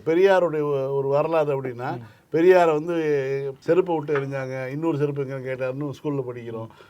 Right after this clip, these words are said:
Speaker 1: பெரியார் மீது மலத்தை வீசினார்கள்.
Speaker 2: ம்.
Speaker 1: எல்லாத்தையும் மீறி தான் வந்து தன்னுடைய கருத்தை பேசிட்டு போனாரு.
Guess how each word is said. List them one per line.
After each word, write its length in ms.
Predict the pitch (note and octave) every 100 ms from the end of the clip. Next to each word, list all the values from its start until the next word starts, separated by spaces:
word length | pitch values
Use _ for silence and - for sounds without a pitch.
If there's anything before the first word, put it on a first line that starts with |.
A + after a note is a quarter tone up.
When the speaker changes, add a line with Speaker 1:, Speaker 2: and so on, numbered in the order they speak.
| _
Speaker 1:
பெரியார் 420 | D3+ F3 F3+ D#3+
மீது 220 | D3+ D3
மலத்தை 380 | C3+ C#3+ E3 D#3+
வீசினார்கள். 640 | C#3 B2 B2+ B2 A#2+ A#2+ A#2+ C3+
Speaker 2:
ம். 160 | C3
Speaker 1:
எல்லாத்தையும் 540 | C#3+ E3+ G3 G3+ G#3+ F3
மீறி 200 | F3 E3+
தான் 140 | F3+
வந்து 160 | E3+ E3+
தன்னுடைய 320 | D3 C#3+ C3
கருத்தை 260 | D3+ D#3
பேசிட்டு 400 | B2+ B2+ C3 A2+
போனாரு. 380 | A2+ A2+ A2 A2